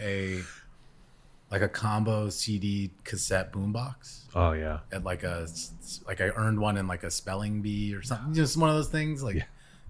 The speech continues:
Speaker 1: pledge, and then you, pre-, I don't know, something like that.
Speaker 2: Yeah.
Speaker 1: But I
Speaker 2: Book
Speaker 1: got,
Speaker 2: fair.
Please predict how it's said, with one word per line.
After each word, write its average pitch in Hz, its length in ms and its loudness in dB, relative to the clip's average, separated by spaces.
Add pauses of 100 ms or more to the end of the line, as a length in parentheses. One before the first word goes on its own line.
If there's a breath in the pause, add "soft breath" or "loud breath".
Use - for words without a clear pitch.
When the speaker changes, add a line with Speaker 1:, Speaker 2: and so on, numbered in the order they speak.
(100)
Speaker 1:
pledge, 107 500 6
and 101 180 0
then 92 120 -4
you, 87 240 -4
pre-, 98 160 -4
I 92 200 -4
don't 82 100 -6
know, - 20 -12
something 95 260 -6
like 80 140 -12
that. 82 180 -12
Speaker 2:
Yeah. 85 300 8 (360 soft breath)
Speaker 1:
But 101 100 8
I - 20 12
Speaker 2:
Book 90 80 6
Speaker 1:
got, 101 140 8
Speaker 2:
fair. 95 460 8